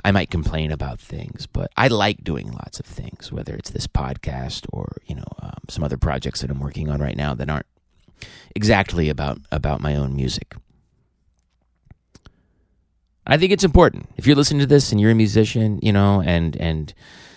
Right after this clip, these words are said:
you know, or if you're a fan of music, you know, maybe it's good to think of things you can do. I don't know. I, I don't like to preach. Taylor has got a very vast world of output,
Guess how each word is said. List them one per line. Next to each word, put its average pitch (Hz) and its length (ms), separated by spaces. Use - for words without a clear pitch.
you 90 140
know, 69 340
or 95 180
if 80 120
you're 82 120
a 69 40
fan 104 420
of 92 160
music, 95 540
you 113 80
know, 101 160
maybe 143 240
it's - 80
good 202 160
to 247 80
think 202 180
of 220 80
things 226 240
you - 80
can 208 140
do. 185 240
I 135 120
don't 110 100
know. - 240
I, - 220
I - 40
don't 117 120
like 104 140
to - 80
preach. - 420
Taylor 147 240
has 147 120
got 135 140
a 123 40
very 110 180
vast 95 420
world 85 280
of 78 100
output, - 460